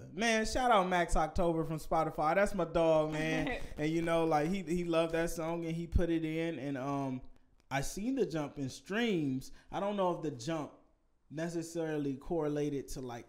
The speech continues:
Speaker 1: impact
Speaker 2: Right.
Speaker 1: externally,
Speaker 2: Like, does it
Speaker 1: but
Speaker 2: really
Speaker 1: it
Speaker 2: lead
Speaker 1: had
Speaker 2: to
Speaker 1: to
Speaker 2: real
Speaker 1: in some way
Speaker 2: fans?
Speaker 1: because they were listening to it.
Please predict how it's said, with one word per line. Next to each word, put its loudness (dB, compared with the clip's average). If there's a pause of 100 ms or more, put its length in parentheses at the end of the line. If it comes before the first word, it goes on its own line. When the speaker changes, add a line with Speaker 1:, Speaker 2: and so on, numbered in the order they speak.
Speaker 1:
impact -4
Speaker 2:
Right. -4
Speaker 1:
externally, -4
Speaker 2:
Like, 0
does -2
it 0
Speaker 1:
but 2
Speaker 2:
really 4
Speaker 1:
it 4
Speaker 2:
lead 2
Speaker 1:
had 2
Speaker 2:
to -2
Speaker 1:
to -4
Speaker 2:
real 2
Speaker 1:
in -4
some 0
way 0
Speaker 2:
fans? -10
Speaker 1:
because -4
they -4
were -4
listening -6
to -12
it. -18